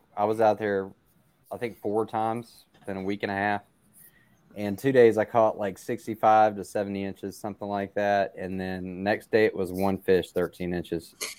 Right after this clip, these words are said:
Next day was one fish, thirteen inches. So it was like, "You know what? <clears throat> I'm just gonna go out there, stick to what I know." I did kinda similar plan to Jackson, try to find some warmer water.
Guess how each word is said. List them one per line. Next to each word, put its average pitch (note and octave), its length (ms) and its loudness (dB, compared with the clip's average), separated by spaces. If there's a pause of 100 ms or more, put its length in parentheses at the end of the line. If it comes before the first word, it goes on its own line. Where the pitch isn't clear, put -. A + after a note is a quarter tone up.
(120)
Next G#2 240 6
day - 160 8
was F2+ 180 2
one F2+ 220 -2
fish, F2+ 320 0
thirteen F2 480 -4
inches. E2 380 -8 (540)
So A2 200 8
it - 20 6
was G2 80 4
like, G2+ 260 4
"You A2 60 0
know G#2+ 100 4
what? A2 340 6 (100)
<clears throat> - 100 -14
I'm A#2+ 420 -4
just A#2 140 0
gonna G#2+ 160 -2
go G2+ 160 4
out G2+ 160 8
there, G#2 420 2 (140)
stick G2+ 280 -4
to G#2+ 40 -12
what G2+ 160 0
I F#2+ 60 0
know." F#2+ 440 -2 (160)
I G2+ 60 -8
did F#2+ 240 -2
kinda F#2+ 240 -4
similar F#2+ 360 -6
plan F#2 280 -6
to E2+ 80 -10
Jackson, F2+ 340 0
try F#2 160 2
to F2+ 60 0
find F2+ 260 -6
some F#2 220 -10
warmer F#2 240 -6
water. F#2+ 440 -2